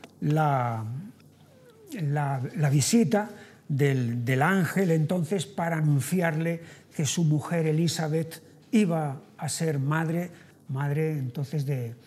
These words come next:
de Juan el Bautista. Pero esto que Zacarías está haciendo aquí, de entrar según el orden de su clase, conforme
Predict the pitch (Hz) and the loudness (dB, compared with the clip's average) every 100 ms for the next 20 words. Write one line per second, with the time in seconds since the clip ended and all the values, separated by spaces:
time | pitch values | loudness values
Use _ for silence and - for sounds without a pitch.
0 | - - - - 135 113 156 147 143 135 | -20 -20 -16 -6 -6 -4 -2 0 0 -2
1 | 123 113 151 - - - - - - _ | -4 -6 -8 -12 -14 -20 -20 -20 -20 _
2 | - - 156 147 143 135 127 - - - | -10 2 4 6 4 2 -2 -8 -20 -20
3 | - - 220 220 - 165 165 151 165 156 | -20 0 2 2 -2 -4 -2 -2 -2 0
4 | 185 220 214 175 202 185 170 139 196 180 | 2 2 0 -6 -4 -4 -4 -2 0 0
5 | 160 151 175 147 113 - - - - 156 | 0 0 0 0 -2 -14 -20 -20 -6 2
6 | 147 156 147 202 202 143 127 - 175 160 | 4 6 4 4 2 2 0 -2 0 0
7 | 208 233 202 180 208 196 202 180 160 156 | 0 0 0 2 2 2 0 0 0 -2
8 | 175 170 - 135 - 202 196 156 - 233 | -2 -2 -2 -4 2 4 4 2 4 4
9 | 233 208 214 247 | 6 4 2 0